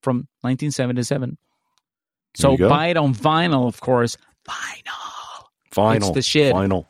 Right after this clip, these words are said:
Speaker 1: It's a shit.
Speaker 2: Yes.
Speaker 1: Yes.
Speaker 2: All right.
Speaker 1: Oh, yeah.
Speaker 2: Well,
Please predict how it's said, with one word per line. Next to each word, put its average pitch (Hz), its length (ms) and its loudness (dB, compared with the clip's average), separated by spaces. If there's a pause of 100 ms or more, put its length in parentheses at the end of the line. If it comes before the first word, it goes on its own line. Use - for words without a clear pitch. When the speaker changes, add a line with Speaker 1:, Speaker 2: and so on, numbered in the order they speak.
(160)
Speaker 1:
It's 120 180 -10
a 117 60 -8
shit. 123 240 -6 (840)
Speaker 2:
Yes. 214 200 6
Speaker 1:
Yes. - 340 0 (760)
Speaker 2:
All 107 120 4
right. 165 540 4 (100)
Speaker 1:
Oh, 156 100 4
yeah. 190 380 4
Speaker 2:
Well, 120 380 4